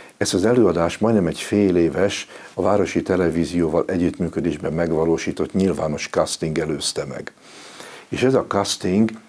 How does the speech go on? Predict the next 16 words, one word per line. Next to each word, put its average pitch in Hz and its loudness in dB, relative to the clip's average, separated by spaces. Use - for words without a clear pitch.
rengeteg 104 0
fiatalt 78 -4
megmozgatott. 78 -6
Mondhatnám 131 2
azt 113 0
is, 104 0
hogy 104 4
ez 107 4
egy 104 2
ilyen 110 4
kis - -4
helyi 104 2
X-faktor - -4
volt, - -8
egy 85 -2
ilyen 87 2